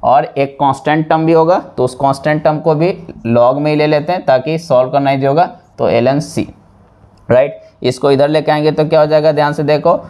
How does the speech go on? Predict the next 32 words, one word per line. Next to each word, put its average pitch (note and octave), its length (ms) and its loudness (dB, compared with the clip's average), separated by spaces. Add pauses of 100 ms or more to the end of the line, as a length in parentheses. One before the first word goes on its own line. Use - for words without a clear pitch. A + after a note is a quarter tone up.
(180)
ln D3 340 2
of D#3+ 180 2 (140)
one C3+ 240 0 (120)
plus D3+ 360 0 (240)
sin C3+ 560 -2 (140)
x D#3+ 340 -2 (460)
plus D#3+ 340 0 (440)
ln C#3+ 360 2
of E3 240 0 (180)
one C3 240 0 (120)
plus D#3 360 0 (540)
cos C3+ 340 2 (160)
y C#3+ 160 4 (400)
is B2 180 0
equal C3+ 440 0
to D#3+ 100 0 (140)
ln B2+ 260 0
c, G2 180 -4 (140)
ये A#2 140 0
log C3 320 2 (120)
a D3 160 2 (440)
प्लस D#3+ 360 0
log B2+ 340 0
b D3+ 100 2
है E3 120 2
तो D3+ 120 -2
log B2+ 300 0
a C3 180 -2
into C#3+ 280 0
b D#3 80 2
हो D#3 80 2
जाएगा, D#3+ 300 2